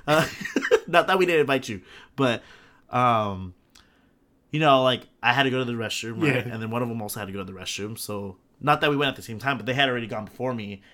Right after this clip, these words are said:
Speaker 1: And then I go, and they're, s-, they're, you know, they're washing their hands, and I walk in, and it's literally just us two. And then we start talking. And then the third guy comes in, but he's also still our coworker. And then we all just start talking. There was nobody else but us.
Speaker 2: <laughs>
Speaker 1: So I was just like, "That's fine, whatever."
Speaker 2: I mean,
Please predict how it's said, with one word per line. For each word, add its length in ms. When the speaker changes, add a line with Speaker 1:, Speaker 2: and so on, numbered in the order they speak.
Speaker 1:
And 120
then 140
I 220
go, 260
and 140
they're, 60
s-, 160
they're, 260
you 40
know, 120
they're 120
washing 280
their 80
hands, 340
and 80
I 100
walk 280
in, 120
and 120
it's 120
literally 220
just 220
us 180
two. 260
And 100
then 40
we 60
start 160
talking. 460
And 100
then 260
the 160
third 220
guy 140
comes 280
in, 240
but 120
he's 360
also 220
still 200
our 60
coworker. 540
And 100
then 100
we 40
all 160
just 140
start 140
talking. 480
There 120
was 100
nobody 220
else 140
but 160
us. 400
Speaker 2:
<laughs> 340
Speaker 1:
So 160
I 80
was 100
just 100
like, 120
"That's 160
fine, 220
whatever." 360
Speaker 2:
I 100
mean, 400